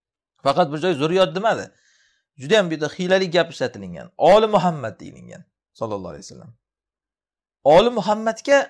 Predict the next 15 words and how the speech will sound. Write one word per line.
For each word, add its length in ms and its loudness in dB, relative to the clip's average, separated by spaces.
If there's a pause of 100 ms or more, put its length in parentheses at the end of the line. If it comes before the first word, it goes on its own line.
(560)
bir 240 2
qarashda 640 0 (380)
Muhammad 380 -2
alayhissalomning 600 -2
zurriyoti 460 0
kiradi. 400 2 (640)
Lekin 280 -8
aslida 520 -2
Muhammad 360 -6
alayhissalom 460 -4
zurri-, 400 -8 (100)
zurriyotiga 460 2
cheklanmaydi 540 -8
Oli 140 -4
Muhammad. 440 -18